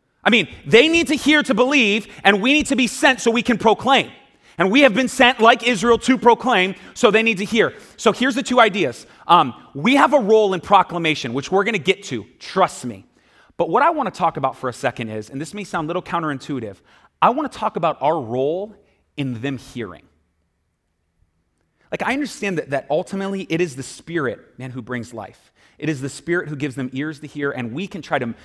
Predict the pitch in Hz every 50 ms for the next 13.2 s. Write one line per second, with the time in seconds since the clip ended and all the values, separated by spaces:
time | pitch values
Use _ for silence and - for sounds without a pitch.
0 | - - - 131 135 123 123 143 180 - - 202 196 190 196 190 190 - 147 131
1 | 127 120 113 127 139 151 185 190 170 - 160 151 - - 151 131 143 170 - -
2 | 170 156 131 135 - - 156 135 127 - 120 107 - - 120 - 147 180 202 208
3 | 190 156 123 113 135 156 147 113 98 92 - 131 123 131 135 135 120 - 143 139
4 | - - 131 104 95 98 - _ _ _ _ - - 135 127 131 110 107 101 131
5 | 135 143 156 160 165 143 117 - _ _ _ - 120 113 165 180 165 147 123 120
6 | 120 123 117 - 127 120 107 101 110 98 90 - - - - - _ _ _ _
7 | _ _ _ _ _ _ _ _ _ _ _ _ _ _ _ _ _ _ _ _
8 | _ _ _ - 180 185 185 - - - 185 135 135 139 147 160 160 147 120 131
9 | 117 113 139 156 165 143 - - 147 139 135 135 147 180 202 202 - - _ _
10 | _ _ _ _ _ _ _ _ - 139 131 127 120 127 131 120 110 - 101 -
11 | - 175 175 127 110 98 - - _ _ _ _ _ _ _ _ _ _ _ _
12 | _ _ _ _ _ _ _ _ _ _ _ _ _ _ _ _ _ _ _ _
13 | - - 170 190